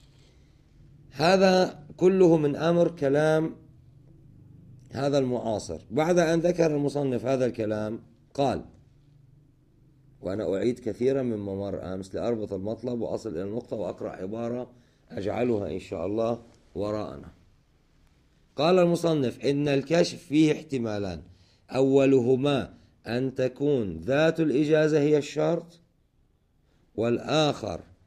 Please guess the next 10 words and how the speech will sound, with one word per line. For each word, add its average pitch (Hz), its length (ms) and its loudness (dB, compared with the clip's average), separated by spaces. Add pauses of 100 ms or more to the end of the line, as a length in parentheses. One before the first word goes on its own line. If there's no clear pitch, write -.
(260)
أن 117 220 -4
تكون 139 580 -2
الشرط 143 640 0 (160)
وصف 127 280 -6
التعقب." 87 600 -10
الأول 139 720 2 (1160)
هو 170 120 8
المعنى 165 480 2
المشهور 147 680 0
للكشف، 85 600 -10